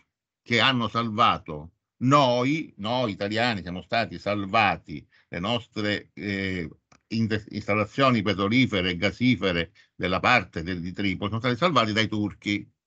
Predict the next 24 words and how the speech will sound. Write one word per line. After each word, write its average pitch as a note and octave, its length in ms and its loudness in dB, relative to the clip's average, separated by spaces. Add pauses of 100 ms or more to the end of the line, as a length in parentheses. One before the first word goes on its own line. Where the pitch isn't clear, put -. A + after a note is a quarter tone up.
(540)
Ovviamente A#2+ 840 2
questo A2 340 -2
non G#2+ 180 0
può A#2+ 140 2
durare G2 420 2
molto F2+ 680 -2 (280)
e A#2+ 160 2
allora C3 580 6 (280)
gli G#2 160 -6
italiani B2 680 2
stanno A#2+ 380 0
preparando B2+ 520 2
quella A#2+ 280 2
che B2+ 260 2
è - 20 2
una A#2 360 2
legione A#2 960 2
libica. F2 680 -4 (360)
Legione F#2+ 460 -2
è - 20 0
una F2+ 120 -2
parola F2+ 360 -2
un E2+ 160 -6
po' A2 240 -2